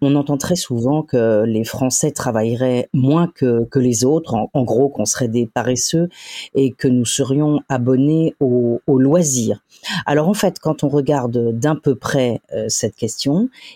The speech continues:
il n'en est rien puisque, euh, la France travaille, euh, plus qu'un certain nombre, euh,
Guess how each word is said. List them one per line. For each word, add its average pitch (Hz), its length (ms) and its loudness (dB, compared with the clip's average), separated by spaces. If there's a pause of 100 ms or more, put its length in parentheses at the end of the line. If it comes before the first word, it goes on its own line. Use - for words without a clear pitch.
(120)
il 202 160 4
n'en 175 240 6
est 143 80 4
rien 131 640 2
puisque, - 400 -2
euh, 190 640 2
la 139 200 2
France - 440 -2
travaille, 180 720 2 (180)
euh, 113 200 0 (180)
plus 240 360 2
qu'un 156 160 -2
certain 135 320 -2
nombre, 131 360 0
euh, 113 260 0